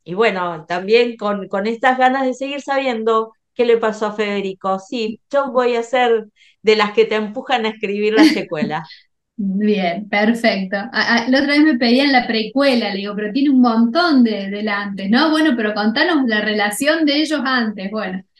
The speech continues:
Speaker 2: puedo escribir la, las dos cosas. <laughs>
Speaker 1: Las dos cosas. Bueno, sí, acá hay bastante de la
Speaker 2: Hay
Speaker 1: relación de
Speaker 2: mucho,
Speaker 1: ellos.
Speaker 2: sí.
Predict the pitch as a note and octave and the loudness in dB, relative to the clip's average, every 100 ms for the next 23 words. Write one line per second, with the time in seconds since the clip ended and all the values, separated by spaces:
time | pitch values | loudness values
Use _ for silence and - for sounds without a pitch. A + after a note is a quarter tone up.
0 | _ _ A#3+ C4 B3+ A#3+ B3 C4 C4 - | _ _ 4 4 6 6 8 6 4 2
1 | A3+ A#3 B3+ - - A3+ - G3 G3 B3 | 2 4 4 2 2 2 2 -6 0 2
2 | A#3 A#3+ - C#4+ D4+ D4+ D4 C4 B3+ F3+ | 2 -2 -4 0 2 2 2 2 2 -6
3 | - _ _ A#3+ C4 G3 G3+ A3+ - G3 | -8 _ _ 0 2 2 4 4 4 -2
4 | G3+ D4+ F4+ C#4+ B3+ A#3 C#4 C#4+ G#3 F3 | 2 2 4 0 0 4 4 4 0 -2
5 | F3+ F3 F3 E3 F3 F#3 G#3 A3 A#3+ B3 | -2 -2 -4 -4 -2 -2 2 6 6 6
6 | A#3 G3+ D3+ G#3+ G3+ F#3+ F#3 | 4 2 0 0 -2 -2 -6